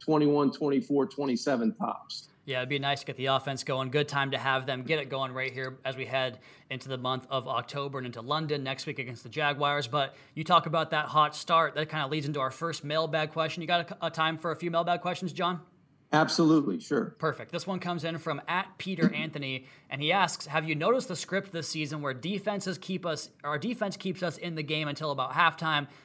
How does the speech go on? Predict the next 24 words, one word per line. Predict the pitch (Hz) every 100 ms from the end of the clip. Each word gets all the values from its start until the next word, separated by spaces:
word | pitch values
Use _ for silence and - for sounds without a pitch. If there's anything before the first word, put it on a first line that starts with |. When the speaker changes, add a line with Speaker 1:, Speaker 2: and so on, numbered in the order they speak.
| -
Speaker 2:
then | 165 170
the | -
other | 165 190
team | 196 185 185 185 -
typically | 175 175 165 147
blows | 127 151 170 147
us | 147 -
out?" | 156 160 156 - - -
And | 135
he | 165
says, | 170 156
"Because | 123 151 165 143
the | 135
defense | 147 160 160 151 147
is | 143 127
exhausted, | 117 131 175 165 151 135 - - -
what | 156
is | 165 143
your | 160
best | 135 151 147 -
suggestion | - 156 120 147 139 156
to | 127
fix | - 165 160
this?" | 143